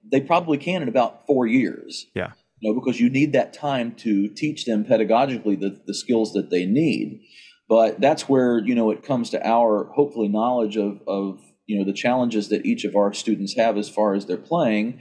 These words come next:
Speaker 1: that we can, like you said, look at those parts and know, okay, my f-, clarinets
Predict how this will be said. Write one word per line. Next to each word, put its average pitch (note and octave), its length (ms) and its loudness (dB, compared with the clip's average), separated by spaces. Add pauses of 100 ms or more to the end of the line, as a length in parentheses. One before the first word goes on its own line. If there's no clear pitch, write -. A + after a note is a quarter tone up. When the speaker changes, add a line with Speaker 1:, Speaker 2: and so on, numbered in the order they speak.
(260)
Speaker 1:
that G#2 120 0
we A#2+ 100 2
can, A2+ 200 -2
like A2 200 -2
you A2 60 -2
said, G#2+ 240 0
look A2+ 220 0
at D3 100 0
those A#2+ 180 0
parts C3+ 360 0
and G#2+ 160 -2
know, G#2+ 420 0 (340)
okay, D3 720 0 (100)
my A#2+ 360 -2
f-, - 200 -10 (220)
clarinets E3+ 600 -2